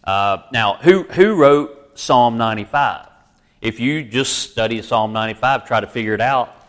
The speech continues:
um, they say, "We really don't know." Whenever you, <laughs> whenever you see, uh, talk about a pasture and sheep,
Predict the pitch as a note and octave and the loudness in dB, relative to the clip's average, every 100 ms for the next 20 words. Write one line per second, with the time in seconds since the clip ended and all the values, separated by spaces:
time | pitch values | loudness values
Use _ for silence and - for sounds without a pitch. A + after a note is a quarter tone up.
0 | _ _ _ _ G#2 G#2+ G2+ F#2+ F2 F2 | _ _ _ _ -2 0 0 -4 -14 -20
1 | _ _ _ _ _ _ - A#2 - B2 | _ _ _ _ _ _ -10 -8 -2 0
2 | A2+ A2 G2+ - G#2 A#2 A#2 B2 A2 G2 | 0 -2 -8 -16 -14 -14 -2 0 0 -4
3 | F#2+ F#2+ C3 G2+ - _ _ _ _ _ | -8 -8 -6 -6 -10 _ _ _ _ _
4 | _ _ _ _ _ _ _ _ _ _ | _ _ _ _ _ _ _ _ _ _
5 | _ _ _ _ _ _ _ _ _ A#2+ | _ _ _ _ _ _ _ _ _ 2
6 | G3 A#3+ F3 B2+ - - B2 D3+ F3+ D3 | 2 2 0 -2 -2 -4 0 2 0 -2
7 | D3+ - C3+ C3 A#2 G#2 - - - A2 | -4 -2 0 2 0 -2 -10 -20 -8 -4
8 | F#2 - B2 A#2+ - F#2 G2+ F2+ F2 - | -4 -2 2 2 2 -2 -2 -2 -6 -8
9 | F#2 F#2+ - - G#2+ G#2 _ _ - E2+ | -6 -4 -6 -8 -8 -8 _ _ -16 -12
10 | - - A2 A2+ - | -10 -8 -6 -8 -12